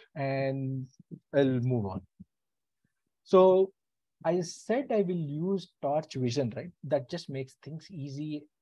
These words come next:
in a vision problem. And this is how it is.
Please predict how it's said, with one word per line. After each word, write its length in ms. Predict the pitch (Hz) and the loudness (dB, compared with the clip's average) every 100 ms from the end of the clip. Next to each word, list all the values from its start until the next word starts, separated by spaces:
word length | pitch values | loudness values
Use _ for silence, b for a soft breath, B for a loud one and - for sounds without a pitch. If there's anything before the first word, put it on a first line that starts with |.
| _ _ _ _ - | _ _ _ _ -10
in 140 | 131 | -8
a 80 | 120 | -6
vision 340 | 113 113 127 | -6 -6 -8
problem. 400 | 117 98 92 90 - _ _ _ _ _ _ _ _ _ | -8 -8 -10 -16 -20 _ _ _ _ _ _ _ _ _
And 280 | 208 190 175 | -6 -4 -2
this 160 | 180 | -2
is 160 | 190 165 | -2 -4
how 160 | 131 107 | -6 -6
it 120 | 98 | -10
is. 200 | - - | -18 -20